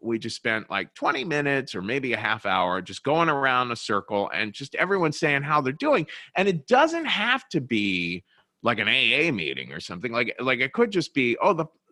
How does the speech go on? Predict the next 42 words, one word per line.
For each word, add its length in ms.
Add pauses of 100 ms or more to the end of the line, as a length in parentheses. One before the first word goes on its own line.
(120)
the 80
funniest 960
thing 300
happened 500
to 100
me 140
last 360
night." 300
I, 220
you 180
know, 160
like, 240 (200)
it 120
could 140
just 200
be 120
a 60
little 220
story 520
about 320 (240)
something 480
that 120
happened 360
in 80
your 140 (120)
life, 160 (300)
or 240
it 100
could 180
be, 340 (360)
"Oh, 120
I'm 180
really 300
tripped 340
out 240
right 200
now 200
because 320
my 140
mom 580
has 300
this, 440